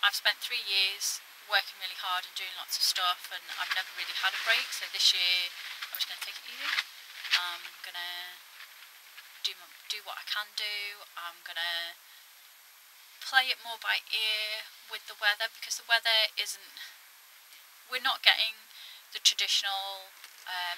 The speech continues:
seasonal weather that we, we have done in previous years. Like, last year wasn't very typical British seasonal weather. This year isn't quite seasonal weather. So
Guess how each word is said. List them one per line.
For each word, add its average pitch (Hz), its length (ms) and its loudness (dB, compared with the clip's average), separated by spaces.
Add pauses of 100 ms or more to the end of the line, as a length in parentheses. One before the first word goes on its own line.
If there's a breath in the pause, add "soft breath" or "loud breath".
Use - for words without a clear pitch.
seasonal 208 560 -2
weather 220 240 -4
that 226 160 -4
we, 202 320 -14
we 196 160 -8
have 190 160 -4
done 196 160 -4
in - 80 -14
previous 196 400 -2
years. 196 240 -2
Like, 160 160 -4
last - 240 0
year 196 160 -2
wasn't 196 320 -12
very 185 240 -2
typical 196 480 -12 (480 loud breath)
British 202 240 6
seasonal 185 480 6
weather. 185 400 -4
This 190 240 4
year 185 80 2
isn't 180 320 -8
quite 185 160 -2 (400)
seasonal - 480 -2
weather. 180 400 2 (720 loud breath)
So 190 480 2